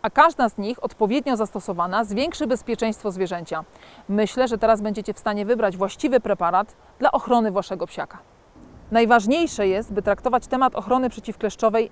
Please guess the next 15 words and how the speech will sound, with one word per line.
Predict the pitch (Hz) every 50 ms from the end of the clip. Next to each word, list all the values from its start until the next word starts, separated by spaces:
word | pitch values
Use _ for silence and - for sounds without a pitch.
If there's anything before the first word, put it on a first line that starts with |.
| - -
bardzo | 185 165 226 226 214 185 - 202
poważnie | - 196 180 190 180 170 - 185 185 -
i | - 226
nie | 208 220 202
zaniedbywać | 214 220 208 208 196 196 220 226 190 180 160 -
jej. | 175 175 175 - - - - - - - - 208
Nasze | 247 320 - 320 -
przeoczenie | - - - - 214 - - 220 202 190 185 190 202
może | 208 190 214 196
kosztować | - 202 - - 247 226 233 214 -
psa | - - - 220 202 196 185
zdrowie, | 180 190 208 214 190 190 196 202 220 240 262 - -
a | 202 196
nawet | 196 190 180 190 170
życie. | 170 170 165 - - 165 160